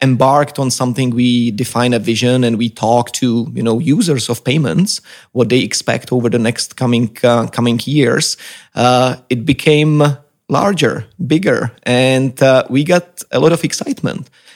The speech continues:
And, uh, not only from payments, uh, processors and enthusiasts, but also from governments, large financial institutions, fintech players.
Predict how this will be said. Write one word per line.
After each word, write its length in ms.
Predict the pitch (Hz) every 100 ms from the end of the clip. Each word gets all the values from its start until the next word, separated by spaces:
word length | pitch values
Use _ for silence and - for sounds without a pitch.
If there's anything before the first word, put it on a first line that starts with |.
| _ -
And, 480 | 131 131 131 131 -
uh, 300 | 139 139 - -
not 260 | 156 175
only 260 | 190 185 175
from 380 | 170 156 143 127 -
payments, 580 | 135 143 143 143 - -
uh, 220 | 135 123
processors 800 | - 131 131 - - 135 131 -
and 120 | 127 -
enthusiasts, 640 | 123 - 139 143 147 151
but 200 | - 131
also 380 | - 127 - 131
from 380 | 123 131 123 123 - _ _ _ _ _ _
governments, 920 | - 127 131 131 127 131 127 - - _ _ _ -
large 400 | 123 123 123 -
financial 500 | 123 123 123 - 123
institutions, 960 | 127 127 - 131 131 131 131 127 123
fintech 580 | - - 131 131 139 -
players. 520 | 135 135 139 147 -